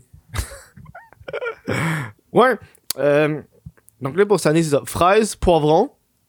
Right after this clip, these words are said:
épinards, euh, céleri, laitue.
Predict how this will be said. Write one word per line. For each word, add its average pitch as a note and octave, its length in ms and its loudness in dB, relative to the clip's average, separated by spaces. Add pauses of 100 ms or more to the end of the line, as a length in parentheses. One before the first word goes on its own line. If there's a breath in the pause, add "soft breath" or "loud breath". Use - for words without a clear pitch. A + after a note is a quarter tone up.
épinards, E3 640 0 (640 loud breath)
euh, C3 460 0 (140)
céleri, E3 600 2 (680 soft breath)
laitue. F#3 840 0